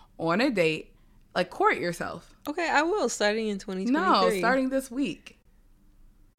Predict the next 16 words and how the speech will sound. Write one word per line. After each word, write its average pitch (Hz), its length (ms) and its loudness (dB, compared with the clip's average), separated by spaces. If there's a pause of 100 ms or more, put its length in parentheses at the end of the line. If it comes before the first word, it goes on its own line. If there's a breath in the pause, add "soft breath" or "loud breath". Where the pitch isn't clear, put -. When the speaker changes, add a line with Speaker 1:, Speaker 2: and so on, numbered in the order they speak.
(380)
Speaker 1:
I'll 339 220 2
promise 214 380 0
you 185 80 -2
I 185 80 2
will 190 120 -4
cancel 180 380 -10
my 165 160 -4
whole 170 200 -6
little 160 200 -4
birthday 160 220 2
Speaker 2:
Okay, 220 220 0
can 269 120 -4
you - 100 4
Speaker 1:
shindig. 147 140 -4
Speaker 2:
stop? 175 300 2 (320 soft breath)
Speaker 1:
No. 160 340 2